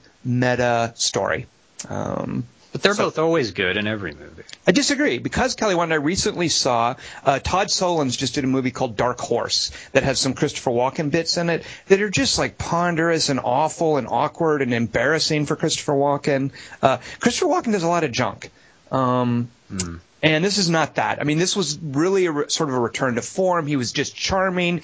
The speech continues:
Speaker 1: He seemed to be having fun. There was this twinkle in his eye and that, that, that killer smile he's got.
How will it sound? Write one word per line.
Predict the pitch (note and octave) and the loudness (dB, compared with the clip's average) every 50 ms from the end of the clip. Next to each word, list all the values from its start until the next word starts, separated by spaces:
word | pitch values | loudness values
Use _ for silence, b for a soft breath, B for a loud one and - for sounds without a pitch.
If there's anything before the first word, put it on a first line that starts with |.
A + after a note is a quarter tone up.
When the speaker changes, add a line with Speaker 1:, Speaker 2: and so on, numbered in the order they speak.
| B B B B B | B B B B B
Speaker 1:
He | B2+ | -2
seemed | A#2+ - D#3 D#3 D3 | 0 0 2 0 0
to | C#3 | 0
be | C3 A#2+ | 0 0
having | G#2+ A#2+ A2+ A#2 G#2 G#2 | 0 0 -2 -2 -4 -6
fun. | - - - G3+ F#3+ F#3+ F3+ | -2 0 2 2 4 2 0
There | D3+ C3+ | 0 -2
was | B2 A2+ - | -4 -4 -4
this | - - - | -4 -4 -4
twinkle | - - - G3 F#3+ F#3 - F3+ F3+ | -4 -2 -2 -2 -2 -2 0 0 0
in | E3+ | 2
his | E3+ E3 C#3 E3 | 0 0 2 2
eye | D#3+ D#3+ D#3+ D#3 D3+ | 2 4 4 4 2
and | C#3 B2 A2+ A#2 | 2 2 0 0
that, | A2+ A2+ - | -2 -2 0
that, | A#2+ A2 - - - | -2 -2 -2 -4 -4
that | B2 A2+ - - - | -6 -4 -6 -6 -6
killer | - - G3 F#3 G#3 F3+ E3 C#3+ | -6 -4 -2 0 2 2 2 0
smile | - - - E3+ E3+ F3+ F3+ E3+ F3 F3+ | 0 -2 0 0 0 0 2 2 0 0
he's | D3+ D#3+ E3 C3+ - | 0 0 0 0 0
got. | - D#3+ D#3 D#3 D#3 D#3 | 0 2 2 2 2 0